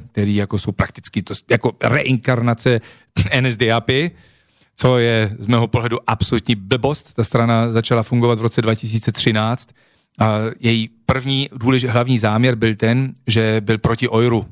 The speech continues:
byla proti euru. A to z jednoduchého důvodu, protože euro je měna, která musela, do dnešního dne to tak je, být zachraňovaná každý rok několikrát, co všechny státy, které v ně-, v tomto systémě jsou, stojí strašný miliardy.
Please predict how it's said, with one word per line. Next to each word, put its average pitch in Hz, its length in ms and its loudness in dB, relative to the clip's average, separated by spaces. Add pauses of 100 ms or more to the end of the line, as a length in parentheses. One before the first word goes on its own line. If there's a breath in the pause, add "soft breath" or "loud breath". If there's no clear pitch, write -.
byla 104 140 0
proti 107 280 -2
euru. 104 320 0 (400 soft breath)
A - 80 2
to 117 120 2
z 110 40 0
jednoduchého 120 580 2
důvodu, 113 440 0
protože 110 360 0
euro 113 300 2
je 113 340 2 (140)
měna, 113 340 4
která 107 420 0
musela, 107 560 0
do 104 120 2
dnešního 110 360 2
dne 107 140 0
to 110 120 0
tak 104 180 -2
je, 107 200 0 (380 soft breath)
být 104 280 0
zachraňovaná 110 760 0
každý 113 560 0
rok 110 220 0
několikrát, 110 760 0 (340 soft breath)
co 123 100 2
všechny 123 320 0
státy, 110 380 -2
které 113 280 0
v - 80 -10
ně-, 120 220 2
v - 100 -20
tomto 117 240 0
systémě 113 460 -2
jsou, 110 240 0
stojí 110 280 0
strašný 104 380 -2
miliardy. 110 580 2